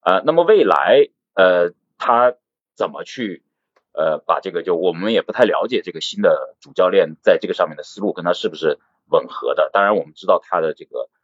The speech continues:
球员 development 这块儿的能力比较强，就 reputation 是比较强的。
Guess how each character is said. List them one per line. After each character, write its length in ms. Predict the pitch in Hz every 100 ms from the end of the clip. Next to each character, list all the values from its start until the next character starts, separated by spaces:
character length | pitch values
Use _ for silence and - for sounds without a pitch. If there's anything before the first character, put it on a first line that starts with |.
| _ _ _
球 200 | - 95
员 180 | 87
development 560 | 92 78 104 131 87 76
这 100 | -
块 160 | - 87
儿 60 |
的 200 | - 64 _ _ _ _ _
能 140 | 78
力 100 | 90
比 80 | 90
较 140 | - -
强， 340 | - 62 73 _
就 120 | 80
reputation 500 | 80 - - 147 90
是 80 | -
比 60 | -
较 80 |
强 200 | - - -
的。 120 | -